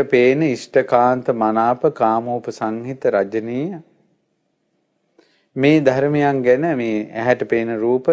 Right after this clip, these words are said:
කනට ඇහෙන ශබ්ද, නාසයට දැනෙන ගඳ සුවඳ, දිවට දැනෙන රසය, කයට දැනෙන පහස, සිතට සිතෙන අරමුණු. මෙන්න මේවා ගැන අභිනන්දනා කරන්නේ නැත්තම්,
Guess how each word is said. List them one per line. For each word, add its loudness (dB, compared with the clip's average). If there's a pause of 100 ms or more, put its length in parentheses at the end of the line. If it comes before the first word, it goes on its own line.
(140)
කනට -6
ඇහෙන -2
ශබ්ද, -4
නාසයට -4
දැනෙන -10
ගඳ -8
සුවඳ, -8
දිවට -4
දැනෙන -8
රසය, -6 (800)
කයට 4
දැනෙන -2
පහස, -8 (220)
සිතට -10 (120)
සිතෙන -10
අරමුණු. -10 (2250)
මෙන්න 4
මේවා 4
ගැන 2 (240)
අභිනන්දනා 0
කරන්නේ -4
නැත්තම්, -8